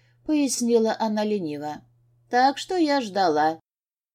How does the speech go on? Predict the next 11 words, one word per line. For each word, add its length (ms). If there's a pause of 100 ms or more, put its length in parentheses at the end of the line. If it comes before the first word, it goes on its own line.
(120)
И 140
тебе 440
бы, 160
Грейс, 420
я 220
тоже 320
посоветовала 800
научиться 560
терпению", 720 (460)
дополнила 800
снисходительно. 1120